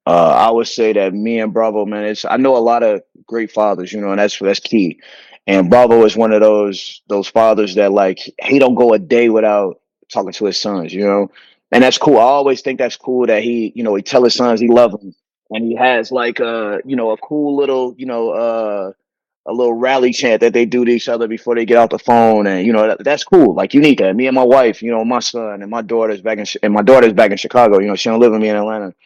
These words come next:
And that's key. Like, you, we just talk to them every day. You know, my, my brothers and my sisters, like, he met my, my mom, my dad.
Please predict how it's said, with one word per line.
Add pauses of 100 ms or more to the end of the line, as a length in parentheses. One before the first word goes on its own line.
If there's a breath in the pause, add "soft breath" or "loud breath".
(540 soft breath)
And
that's
key.
Like,
you,
we
just
talk
to
them
every
day.
You
know,
my,
my
brothers
and
my
sisters,
like,
he
met
my, (100)
my
mom,
my
dad.